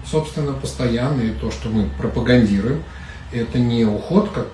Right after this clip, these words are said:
недавно кто-то мне написал, вместо того, чтобы выйти на площадь и скандировать там какие-то лозунги,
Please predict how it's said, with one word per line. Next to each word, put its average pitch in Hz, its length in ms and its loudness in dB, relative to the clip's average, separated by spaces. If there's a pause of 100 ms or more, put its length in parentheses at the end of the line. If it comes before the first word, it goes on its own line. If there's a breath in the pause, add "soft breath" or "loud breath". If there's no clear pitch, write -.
недавно 110 460 0
кто-то 107 300 -4
мне 104 140 0
написал, 117 480 0
вместо 110 260 0
того, 123 160 0
чтобы 113 220 -6
выйти 120 220 4
на 113 140 2
площадь 113 380 -2
и - 40 -6
скандировать 110 600 0
там 101 140 -4
какие-то 95 800 -4 (380 loud breath)
лозунги, 113 720 4